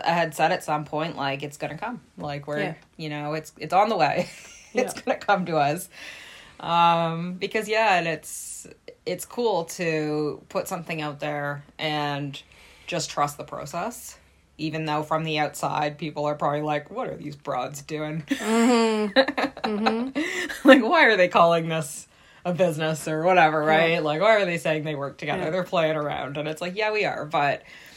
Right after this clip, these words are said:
Speaker 1: I think that's, like, it's the good intentions, though. You know, I think if you just start something, um, because you wanna make money and you are doing it for those reasons, especially in the healing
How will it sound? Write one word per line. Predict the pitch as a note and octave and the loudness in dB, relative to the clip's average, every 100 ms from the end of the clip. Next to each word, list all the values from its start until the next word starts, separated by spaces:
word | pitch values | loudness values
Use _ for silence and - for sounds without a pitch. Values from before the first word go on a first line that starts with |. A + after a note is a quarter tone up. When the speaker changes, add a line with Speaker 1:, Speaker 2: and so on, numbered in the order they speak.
| - - | -16 -4
Speaker 1:
I | F3 | 0
think | F#3 F3 | 0 4
that's, | E3+ E3 D#3+ | 4 4 2
like, | D3+ D3 _ _ - | 0 0 _ _ -12
it's | D3+ - | -10 -10
the | - | -10
good | C#3+ D#3+ | -4 -4
intentions, | D#3 C#3 - - C#3+ D#3 D#3+ - | -4 -6 -10 -10 -8 -8 -8 -6
though. | E3 F#3 G3+ | -4 -2 -4
You | F3+ D3+ | -4 -4
know, | C#3 | -2
I | C#3+ D3 | -2 -2
think | D#3 D3+ | -6 -8
if | D3 | -8
you | E3 | -8
just | C#3 C#3 - | -6 -8 -8
start | - C3+ - | -4 -4 -2
something, | D#3 C#3 C#3+ D3 D3 C#3+ - _ _ _ - | -6 -6 -6 -8 -8 -14 -20 _ _ _ -6
um, | D3+ C3 C3 | -4 -4 -6
because | D#3 F3+ E3+ | -6 -6 -6
you | |
wanna | C#3 C#3+ | -6 -4
make | D3+ D3 D3 | -4 -6 -6
money | C#3 C#3+ G3 G3 _ _ _ _ _ _ - | -8 -8 -10 -14 _ _ _ _ _ _ -6
and | D3+ D3+ | -4 -2
you | D3+ D3+ C#3+ C#3+ D3 D3+ - _ - | -2 -2 -4 -4 -6 -8 -14 _ -6
are | D#3 D#3 | -4 -2
doing | D3+ C#3+ | -4 -4
it | D#3 - | -6 -6
for | D3 | -4
those | C#3 C3+ C3+ | -4 -4 -6
reasons, | B2+ C3+ D#3 F#3 F#3+ - | -10 -8 -8 -8 -10 -10
especially | E3 - D3 D#3+ D#3 | -10 -8 -8 -6 -8
in | C#3+ | -6
the | C#3+ | -8
healing | C#3+ C#3 C#3 D3 D3+ | -10 -10 -8 -8 -10